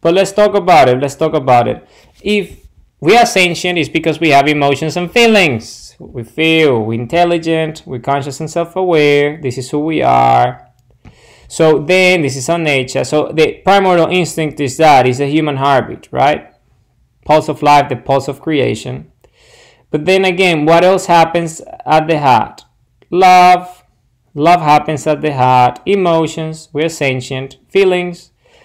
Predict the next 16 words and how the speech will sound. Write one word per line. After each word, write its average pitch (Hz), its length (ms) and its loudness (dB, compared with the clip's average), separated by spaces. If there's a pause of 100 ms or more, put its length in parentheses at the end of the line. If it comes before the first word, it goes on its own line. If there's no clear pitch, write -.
(140)
So 175 520 0 (240)
then 160 180 0
again, 160 460 0
our 139 220 -2
instinct 185 480 -4
to 180 80 0
live 196 260 2
is 165 160 -4
our 143 80 -4
instinct 147 500 -6
to 143 60 -6
love. 113 480 -2 (320)
Simple 156 440 -4
as 143 140 0
that. 143 480 0 (380)
Why? 156 640 4